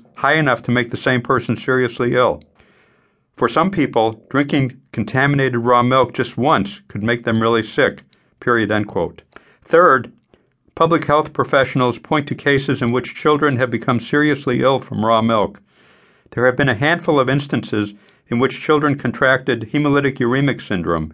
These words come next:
H U S, a side effect for up to ten percent of children who are sickened with the pathogen E. coli oh one five seven H seven. Children with H U S usually lose kidney function for some days,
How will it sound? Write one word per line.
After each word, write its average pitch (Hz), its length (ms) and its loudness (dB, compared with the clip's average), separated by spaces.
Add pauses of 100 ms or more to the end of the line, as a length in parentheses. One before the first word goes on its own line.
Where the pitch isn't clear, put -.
(120)
H 117 260 -4
U 117 180 2
S, 101 280 0 (600)
a 107 60 -4
side 143 300 2
effect 110 360 0
for 107 160 0
up 110 100 0
to 107 80 -6
ten 135 240 -4
percent 135 380 -2
of 117 100 -2
children 101 500 -2 (200)
who 120 100 -2
are 113 80 4
sickened 139 360 -2
with 113 120 -4
the 107 80 -8
pathogen 117 640 -2 (220)
E. 120 80 -2
coli 120 460 4
oh 113 100 0
one 117 220 2
five 117 280 0
seven 110 380 -2
H 117 240 -2
seven. 82 340 -2 (720)
Children 170 400 4
with 131 120 -2
H 139 240 0
U 131 160 2
S 131 200 2
usually 135 540 2
lose 120 360 0
kidney 151 360 -2
function 104 460 -2
for 110 120 -8
some 120 300 -2
days, 117 400 0